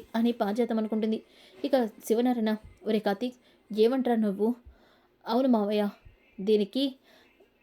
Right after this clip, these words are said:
ఒక మనిషి మీద నాకు అనుమానంగా ఉంది. ఆ మనిషి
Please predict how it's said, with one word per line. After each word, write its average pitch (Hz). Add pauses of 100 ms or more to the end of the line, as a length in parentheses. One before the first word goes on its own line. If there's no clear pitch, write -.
ఒక 226
మనిషి 202
మీద 233
నాకు 233
అనుమానంగా 226
ఉంది. 208 (540)
ఆ 196
మనిషి 185